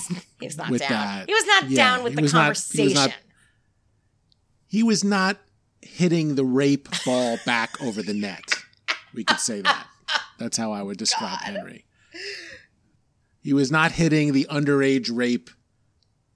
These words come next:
Speaker 2: ball back
Speaker 1: While
Speaker 2: over the net.
Speaker 1: s-, Betty ti-,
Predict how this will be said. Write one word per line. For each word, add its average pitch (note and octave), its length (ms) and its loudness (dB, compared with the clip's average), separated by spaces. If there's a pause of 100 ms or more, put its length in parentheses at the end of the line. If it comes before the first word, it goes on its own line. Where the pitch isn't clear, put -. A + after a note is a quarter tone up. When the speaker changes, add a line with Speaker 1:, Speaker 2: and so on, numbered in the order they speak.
Speaker 2:
ball A#2+ 680 2 (880)
back A#3 240 0
Speaker 1:
While F3+ 160 4
Speaker 2:
over F3+ 80 -2
the F3+ 100 -8
net. E3 120 -12
Speaker 1:
s-, - 380 -16 (260)
Betty E3+ 240 -4
ti-, F#3 140 -12